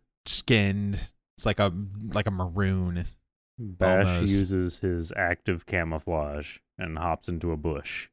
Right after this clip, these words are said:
Speaker 2: <laughs> Which, when I say active camouflage,
Speaker 1: Yeah.
Speaker 2: that means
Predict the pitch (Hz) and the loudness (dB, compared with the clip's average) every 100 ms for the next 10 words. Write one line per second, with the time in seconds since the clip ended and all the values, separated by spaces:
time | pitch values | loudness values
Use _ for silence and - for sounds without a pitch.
0 | - - - _ - - - 202 - 247 | -4 -4 -4 _ -12 -12 -2 -2 2 2
1 | - - 139 147 139 220 - 170 107 107 | 2 0 -2 -4 -4 -2 -4 2 4 4
2 | - - - - 101 107 101 92 98 101 | 2 -8 -8 -2 2 4 4 6 8 8
3 | - 101 82 98 98 104 117 110 117 113 | 6 2 2 0 2 2 4 6 8 8
4 | 98 98 95 95 90 - | 6 4 2 0 -2 -6